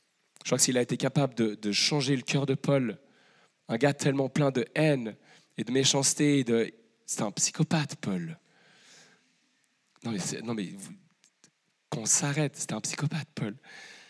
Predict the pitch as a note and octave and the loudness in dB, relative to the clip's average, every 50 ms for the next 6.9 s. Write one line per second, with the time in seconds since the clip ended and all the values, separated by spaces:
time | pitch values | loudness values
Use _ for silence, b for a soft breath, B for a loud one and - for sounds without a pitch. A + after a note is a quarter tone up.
0 | B B B B B B B B B B _ _ _ _ _ _ _ _ _ _ | B B B B B B B B B B _ _ _ _ _ _ _ _ _ _
1 | _ _ _ - A2 - - D#3+ D3+ C#3 D3+ C#3+ C3+ C3 C#3 D#3+ - - - B2 | _ _ _ -6 -2 4 4 6 6 8 6 6 6 6 6 6 6 6 4 0
2 | A#2+ - - D#3 D3 - - E3 D3+ C#3 B2+ B2 A#2 B2+ D3 - - - - C#3+ | -4 -2 0 2 2 4 4 4 4 4 2 0 -2 -4 -6 -8 -2 2 2 4
3 | C#3 B2+ A2+ G#2 G2 G2 - _ b b b b b b b b b _ _ _ | 4 4 2 0 -4 -8 -14 _ b b b b b b b b b _ _ _
4 | _ _ _ _ _ _ _ _ _ _ _ _ _ _ _ _ _ - _ - | _ _ _ _ _ _ _ _ _ _ _ _ _ _ _ _ _ -8 _ -4
5 | G#2+ - C#3+ B2+ B2 A#2+ - D3+ C#3 C3 B2 A#2 G#2 - - - F#3 D3 D3 C#3+ | 0 2 2 2 2 2 2 2 2 2 2 0 -2 -2 -2 0 2 4 4 4
6 | C#3 C#3 C#3+ C3+ B2+ B2+ - - - B2+ B2 C3 B2+ A#2 A2 G2+ G2 | 2 2 2 2 2 0 -2 -4 -2 0 2 2 2 2 0 -2 -6